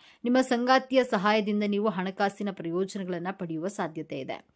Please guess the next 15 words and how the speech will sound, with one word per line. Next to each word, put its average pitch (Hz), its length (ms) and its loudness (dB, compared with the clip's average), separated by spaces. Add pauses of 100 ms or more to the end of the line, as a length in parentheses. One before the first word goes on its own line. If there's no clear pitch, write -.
(380)
ವೈವಾಹಿಕ 214 540 4
ಜೀವನ. 175 340 -4 (460)
ನೀವು 269 300 8
ವಿವಾಹಿತರಾಗಿದ್ರೆ 240 920 4
ಈ 233 40 2
ತಿಂಗಳು 220 340 2
ನಿಮಗೆ 202 880 0
ವಿಶೇಷವಾಗಿರುತ್ತೆ. 196 880 2
ಈ 240 200 0
ತಿಂಗಳು 240 420 0
ನೀವು 233 280 0
ವೈವಾಹಿಕ 214 540 2
ಜೀವನದಲ್ಲಿ 190 640 -2
ಕೆಲವು 196 260 0
ಉತ್ತಮ 208 400 -2